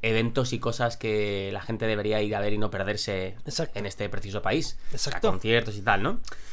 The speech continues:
Speaker 1: Entonces, como la cabecera no está hecha, <laughs> obviamente, ¿sabes?
Speaker 2: Claro.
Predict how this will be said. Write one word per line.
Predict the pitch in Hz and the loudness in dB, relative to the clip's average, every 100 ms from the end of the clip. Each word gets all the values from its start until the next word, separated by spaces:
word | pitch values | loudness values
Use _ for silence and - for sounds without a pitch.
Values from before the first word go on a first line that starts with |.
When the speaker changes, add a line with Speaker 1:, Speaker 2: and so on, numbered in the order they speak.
| - | -8
Speaker 1:
Entonces, | - 113 104 123 120 - - | -2 -2 4 4 4 0 -2
como | 127 117 117 117 113 113 | 2 6 8 8 8 8
la | 113 | 6
cabecera | 113 110 131 | 4 4 4
no | 143 | 4
está | 147 147 | 4 2
hecha, | - 165 196 | 2 -2 -2
<laughs> | - - - - - 185 | -4 -4 -8 -8 -4 -2
obviamente, | 123 110 110 127 123 139 160 | 0 0 2 2 6 6 6
¿sabes? | 120 147 135 | 6 6 6
Speaker 2:
Claro. | 131 147 151 | 4 2 2